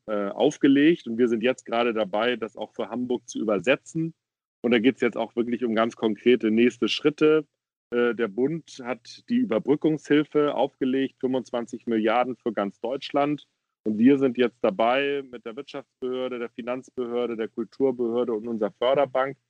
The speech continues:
dieses jetzt sehr schnell auch konkret für Hamburg zu übersetzen.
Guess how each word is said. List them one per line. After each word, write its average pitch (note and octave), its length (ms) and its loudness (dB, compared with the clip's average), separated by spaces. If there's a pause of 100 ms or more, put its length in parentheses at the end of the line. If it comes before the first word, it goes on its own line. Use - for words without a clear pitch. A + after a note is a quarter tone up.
(380)
dieses C#3 360 2
jetzt C3+ 240 2
sehr C3 200 2
schnell C3 380 2
auch A#2+ 200 -8
konkret B2+ 460 -8
für A2+ 180 -12
Hamburg B2 400 -6
zu - 100 -10
übersetzen. C3 800 -2